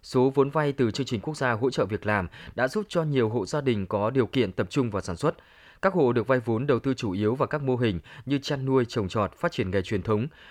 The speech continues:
Qua đó, không chỉ tăng thu nhập mà còn tạo việc làm cho lao động tại địa phương,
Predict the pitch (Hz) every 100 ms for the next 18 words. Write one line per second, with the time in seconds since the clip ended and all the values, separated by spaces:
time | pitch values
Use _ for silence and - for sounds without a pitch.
0 | - - 127 110 110 175 123 - 139 147
1 | 135 123 - 104 107 113 113 107 117 113
2 | 104 92 127 117 113 92 101 95 76 127
3 | 120